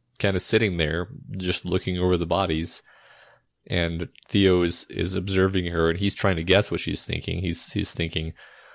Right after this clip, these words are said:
she would be assessing who was dead, who wasn't, planning and adjusting her expectations for the coming fight, quite possibly. Probably. In the midst of that, was Weaver thinking about Aster? The fact that she, either by aiming a gun and pulling the trigger or by giving the order to revel in foil,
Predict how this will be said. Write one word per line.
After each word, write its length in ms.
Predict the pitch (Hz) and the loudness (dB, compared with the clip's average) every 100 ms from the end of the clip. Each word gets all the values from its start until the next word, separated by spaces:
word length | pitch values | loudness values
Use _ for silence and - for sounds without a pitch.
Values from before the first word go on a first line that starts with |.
| _ | _
she 200 | - 110 | 0 2
would 100 | 98 | 6
be 100 | 98 | 4
assessing 500 | - 117 - 104 98 | 6 4 4 0 2
who 120 | 104 | 2
was 180 | 92 87 | 2 4
dead, 280 | 87 87 90 | 4 6 4
who 140 | 95 | 2
wasn't, 480 | 85 85 90 82 - | 2 2 0 -6 -6
planning 420 | - 82 82 82 | -2 0 0 0
and 80 | 80 | -2
adjusting 440 | 82 85 - 82 | 0 -2 -2 -4
her 100 | 87 | 0
expectations 720 | 85 - - - 82 - 90 | -2 -2 -6 -2 -2 -2 -8
for 100 | - | -4
the 80 | 87 | -4
coming 280 | - 87 82 | -2 -2 -4
fight, 360 | - 82 85 - - | -2 0 0 -6 -20
quite 240 | - 92 80 | 0 2 2
possibly. 540 | 82 80 82 82 85 _ _ _ _ _ | -2 -4 -2 -4 -4 _ _ _ _ _
Probably. 520 | 110 85 82 85 87 - _ _ _ _ _ _ | 2 4 2 -2 -4 -8 _ _ _ _ _ _
In 100 | 98 | 0
the 60 | 98 | 4
midst 280 | 107 110 90 | 4 2 0
of 100 | 90 | 4
that, 240 | 92 107 | 4 2
was 120 | 92 | 0
Weaver 260 | 98 90 92 | 0 2 2
thinking 300 | 95 92 98 | 0 -2 0
about 220 | 90 90 | 4 4
Aster? 500 | 85 95 - 107 110 _ _ _ _ | 2 0 -2 -4 -4 _ _ _ _
The 80 | 85 | -4
fact 260 | - 90 - | 4 4 4
that 100 | 85 | -4
she, 260 | - 90 87 | 0 2 2
either 280 | 87 92 | 2 0
by 140 | 87 85 | 2 2
aiming 380 | 82 87 87 85 | 2 0 -2 -2
a 80 | |
gun 260 | 85 82 87 | -2 -2 -2
and 100 | 82 | -4
pulling 240 | - 85 | -2 -2
the 80 | 85 | -4
trigger 340 | - 85 87 90 | -2 0 2 0
or 140 | 87 | 0
by 120 | 85 | 0
giving 280 | 85 85 85 | 2 0 0
the 80 | 80 | -2
order 320 | 80 85 90 | 0 0 0
to 160 | - 85 | -2 -2
revel 240 | 82 85 | 0 -2
in 80 | 82 | -4
foil, 460 | - 82 85 90 | -2 0 0 -2